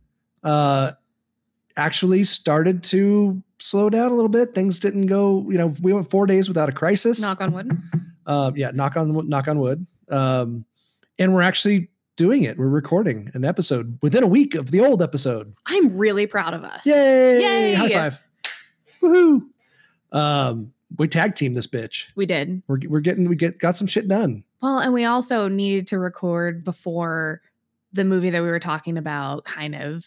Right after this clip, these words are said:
Speaker 2: you
Speaker 1: Is,
Speaker 2: know.
Speaker 1: is, is not, is not
Speaker 2: It's not a thing anymore,
Speaker 1: Not a thing
Speaker 2: you know,
Speaker 1: anymore?
Speaker 2: and we had just seen it. And so it's kind of fresh for everyone.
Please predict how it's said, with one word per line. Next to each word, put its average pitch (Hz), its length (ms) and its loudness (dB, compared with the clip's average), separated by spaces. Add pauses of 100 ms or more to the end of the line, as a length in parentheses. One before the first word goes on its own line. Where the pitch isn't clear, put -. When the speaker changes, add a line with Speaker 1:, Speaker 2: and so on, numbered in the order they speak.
Speaker 2:
you 160 180 2
Speaker 1:
Is, 185 120 2
Speaker 2:
know. 180 40 2
Speaker 1:
is, 139 160 2
is 170 280 2
not, 165 200 4
is 147 200 -2
not 156 220 2 (100)
Speaker 2:
It's 240 240 2
not 285 180 2
a 262 40 -4
thing 240 260 0
anymore, 185 320 2
Speaker 1:
Not 165 120 2
a 165 60 0
thing 170 140 4
Speaker 2:
you 180 40 4
know, 180 220 2
Speaker 1:
anymore? 180 180 2
Speaker 2:
and 190 220 0
we 226 100 4
had 214 140 0
just 202 320 0
seen 196 240 0
it. 160 280 -2
And 175 160 -4
so 175 120 0
it's 175 100 -2
kind 190 160 -4
of 170 80 -6
fresh 180 500 -4
for 170 200 0
everyone. 160 840 -4